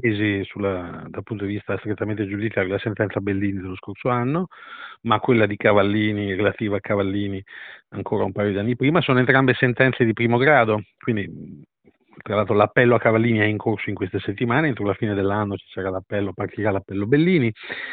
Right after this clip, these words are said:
quindi è un cantiere giudiziario ancora aperto. Ehm,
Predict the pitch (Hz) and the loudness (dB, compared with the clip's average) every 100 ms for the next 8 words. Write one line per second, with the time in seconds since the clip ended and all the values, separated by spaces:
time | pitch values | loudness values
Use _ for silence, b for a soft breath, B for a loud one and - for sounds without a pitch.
0 | B B 165 156 131 120 120 117 135 156 | B B 2 4 6 6 4 2 2 4
1 | 151 127 139 151 131 113 117 123 120 110 | 4 4 2 4 6 6 6 6 4 2
2 | 107 113 110 104 107 95 90 - 95 101 | 2 4 4 4 2 2 0 -4 -6 -6
3 | B B B - 104 107 104 101 104 101 | B B B -10 -2 0 0 -2 -4 -4
4 | 95 90 90 | -6 -8 -12